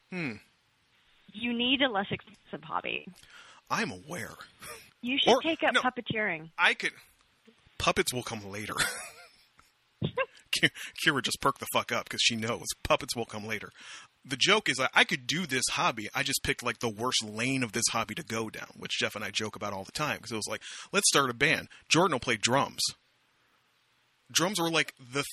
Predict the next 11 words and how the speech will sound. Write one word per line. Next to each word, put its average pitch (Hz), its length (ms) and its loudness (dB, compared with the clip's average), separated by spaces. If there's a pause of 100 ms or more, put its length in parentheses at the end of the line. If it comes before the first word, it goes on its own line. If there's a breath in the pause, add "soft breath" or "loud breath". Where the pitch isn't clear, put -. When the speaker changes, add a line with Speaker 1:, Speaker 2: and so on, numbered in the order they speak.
Speaker 1:
thing 185 200 0
you 151 160 -4
need 139 440 -2
to 160 120 0
even 127 300 -4
play 226 300 2
the 196 120 2
drums. 110 420 -4 (760)
Costs - 300 2
fifteen 117 360 -4
dollars. 101 520 -6